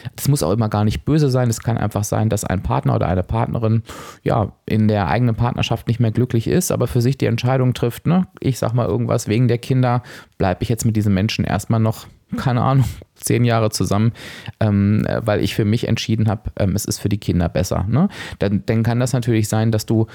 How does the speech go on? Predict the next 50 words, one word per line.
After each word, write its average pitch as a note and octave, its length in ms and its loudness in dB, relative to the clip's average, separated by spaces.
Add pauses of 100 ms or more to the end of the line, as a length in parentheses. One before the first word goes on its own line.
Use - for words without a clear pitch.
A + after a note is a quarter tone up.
(180)
in G2+ 120 2
dem A2 140 2
Moment G#2 560 2
zehn G2+ 300 2
Jahre F#2 320 2
im F2+ 180 2
Keller F2 280 0
der F2 120 0
Dauerverweigerung D#2 840 0
bist, - 220 -4
weil - 80 0
du E2+ 80 -2
sagst, - 380 -4
„Es - 120 -10
ist - 140 -6
meine E2+ 240 2
Entscheidung, F2 460 0
ich, - 180 -6
ich, - 280 -16
ich - 180 -10
nehme D#2+ 180 2
mich E2+ 120 -2
diesem E2 220 0
Thema D#2+ 320 0
nicht E2+ 320 0
an.“ D2+ 240 0 (800)
Ähm, E2+ 240 2 (680)
dann F2+ 220 2
wird E2 160 0
sich E2+ 140 0
natürlich - 380 -2
auch C2+ 60 -2
nichts D2+ 220 -2
verändern, B1+ 460 -2
völlig C2 340 -4
klar. - 240 -2
In F#2 80 2
der G2+ 160 2
Regel B2 240 2
sind A2 220 0
wir A#2+ 80 2
das G2 160 0
aber F2 200 2
nicht. C3 300 0
In F#2+ 80 0
der F2+ 160 2
Regel A2 220 2
durchlaufen F2 580 0
wir D#2 100 2
eben D#2+ 220 2